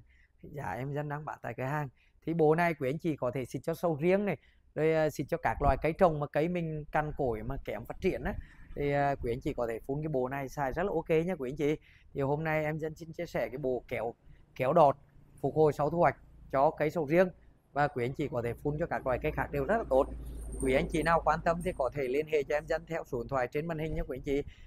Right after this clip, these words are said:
Đấy, số điện thoại em Dân để trên màn hình nhé. Quý anh chị có thể liên hệ và kết bạn cho em Dân theo số điện thoại đó, thì em Dân sẽ gửi hàng về tận nơi cho quý anh chị. Quý anh chị thấy hay thì nhớ đăng ký kênh và chia sẻ kênh cho em Dân nhé. Thì, à, video đến là kết thúc.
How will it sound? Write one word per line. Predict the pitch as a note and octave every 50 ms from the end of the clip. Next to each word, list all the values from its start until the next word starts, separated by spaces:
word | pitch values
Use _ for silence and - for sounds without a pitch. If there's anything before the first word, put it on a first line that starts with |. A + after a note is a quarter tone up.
| - - - -
Đấy, | - C#3+ D#3+ E3+
số | - - B2
điện | A#2+
thoại | B2 C#3 C3 C3
em | C3 C#3 D3
Dân | D3 D#3+ E3
để | D#3+ C3 A2+
trên | - B2+ C#3
màn | D3+ D3+
hình | D3 D3
nhé. | E3 F3+ - - -
Quý | A#2 A#2
anh | C3
chị | C#3 D3 B2+
có | - A#2+ A2+
thể | A#2 A#2+
liên | B2+ C3+ C#3
hệ | D3+ D3+ C#3+ B2+ B2
và | - C3 -
kết | - B2+ -
bạn | - B2 B2 B2
cho | B2+ C#3
em | C#3 C#3+
Dân | D3 D3+ D3+ - - - _ _ _ _ _
theo | - C#3+
số | C#3 C#3 A#2+
điện | A2+ A2+
thoại | B2 A#2+
đó, | A#2 A2+ A#2 B2+ F3 - _ _ _ _ _ _ -
thì | C#3 C3+
em | C3+ C#3 C#3+
Dân | D3 D3 D3
sẽ | - D#3 C3+ A2+ F#2+
gửi | G2 A#2 A#2+ A#2 G#2+ A2
hàng | A2+ C3+ C3+ C3+
về | C3+ C3+ C3
tận | B2+ B2
nơi | A#2+ A#2 B2+ C#3
cho | C#3+
quý | C3 A#2
anh | B2
chị. | - - B2+ A#2+ A#2 - - _ - _ - - -
Quý | - B2+
anh | C#3
chị | C#3 - C3+ B2
thấy | A#2+ B2 A#2
hay | A2 A2+ C3+ C#3 D3+ D#3+
thì | D#3+ D#3
nhớ | C3+ A2+ A2+ -
đăng | B2 C#3+ D3+
ký | C#3+ A#2+ -
kênh | - C#3+ C#3 D3
và | D#3 D#3
chia | - D#3 D3+
sẻ | - - C#3+ A#2
kênh | A2+ - B2+ C3 C#3+
cho | D3+
em | D3 D3
Dân | D3 C#3+ D3
nhé. | D#3+ G3 A3 - - - - - - _ _
Thì, | - D3+ D3
à, | D3 C#3+
video | C#3 B2 C#3+ D3+ D#3 D#3 D#3
đến | D#3+ C#3+ A#2+ A#2
là | B2+ C#3+
kết | D3 - A#2+ -
thúc. | - F3